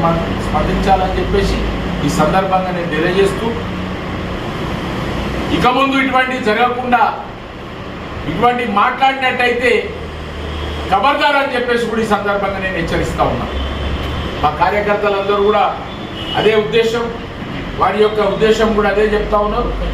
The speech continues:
మా మున్సిపల్ చైర్మన్ కానీ, మా నాయకులందరూ, మా వైస్ చైర్మన్, పార్టీ ప్రెసిడెంట్లు, గతంలో భూ కబ్జాలు చేసిన వాళ్ళంతా ఎవరు ఎంబడి ఉన్నారు? మట్టి మాఫియా అన్నారు,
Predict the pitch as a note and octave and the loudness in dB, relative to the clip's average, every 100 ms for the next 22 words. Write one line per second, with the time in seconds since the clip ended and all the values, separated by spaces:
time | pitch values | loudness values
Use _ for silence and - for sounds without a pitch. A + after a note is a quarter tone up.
0 | - E3 F#3 F#3+ G#3+ G#3 G#3 G#3 G3+ G3+ | 0 0 2 2 4 4 4 2 2 2
1 | G3+ G#3 A3+ G3 - G3+ G3+ G#3 G3+ G3 | 4 4 2 2 2 0 0 2 2 2
2 | - - - - D3 D#3 E3+ F3 G3 G#3 | 2 0 0 0 2 2 2 0 2 2
3 | G3+ G3+ G#3 F#3 F#3+ G#3 G3+ G3+ G3+ G3+ | 2 0 0 2 2 2 2 4 4 4
4 | G#3+ G#3+ - F#3 - - - - - - | 2 2 -2 -6 -6 -6 -6 -6 -8 -6
5 | - - - - - - - - - - | -6 -6 -6 -6 -6 -6 -6 -6 -6 -10
6 | - C5+ - - - - - - - - | -6 -2 0 2 2 0 0 0 0 -2
7 | - - - - - - - - - - | -2 -2 -4 -4 -4 -6 -6 -6 -4 -4
8 | - G#3+ A3 A#3+ C4 - G#3+ A#3 A#3+ B3 | 0 2 4 4 2 0 -2 -2 2 2
9 | - A#3+ A#3+ A#3+ A#3+ A#3 A#3+ A#3 A#3 A3+ | 4 2 2 0 2 2 2 2 2 2
10 | A3 A3 C4 G#3+ G#3+ G#3 G#3 F#3+ F#3 F3 | 0 0 0 2 2 2 0 0 -2 -4
11 | - - - - - - - - - - | -6 -10 -10 -10 -10 -10 -10 -10 -10 -10
12 | - - - - - - G#3+ - C#4 C4 | -10 -10 -10 -10 -6 0 0 0 2 2
13 | B3+ B3+ B3 A#3 | 4 2 2 2